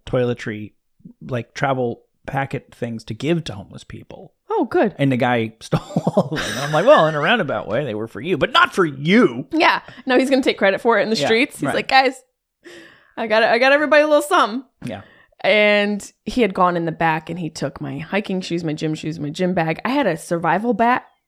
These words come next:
Speaker 2: in that car that my dad had actually given me.
Speaker 1: No.
Speaker 2: A bat, which is just a funny defense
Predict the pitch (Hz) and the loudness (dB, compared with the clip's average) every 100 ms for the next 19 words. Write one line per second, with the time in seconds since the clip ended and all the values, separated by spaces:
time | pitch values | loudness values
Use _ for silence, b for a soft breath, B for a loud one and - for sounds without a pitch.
0 | _ - 240 240 - 240 254 247 165 160 | _ -6 -2 -4 0 2 2 0 -2 2
1 | 226 277 311 175 143 - 165 165 151 151 | 4 4 4 2 0 -4 -6 -2 -2 -4
2 | 143 - 165 117 107 107 92 196 185 240 | -6 -6 -6 -4 -4 -6 -4 -4 2 4
3 | 247 - 262 339 - 440 427 - - - | 4 0 -4 -4 -6 -4 -4 -6 -10 -2
4 | 190 208 220 226 - _ _ _ _ _ | 0 2 0 -2 -6 _ _ _ _ _
5 | _ _ _ 165 165 - 160 160 - | _ _ _ -6 -6 -2 -2 -2 -6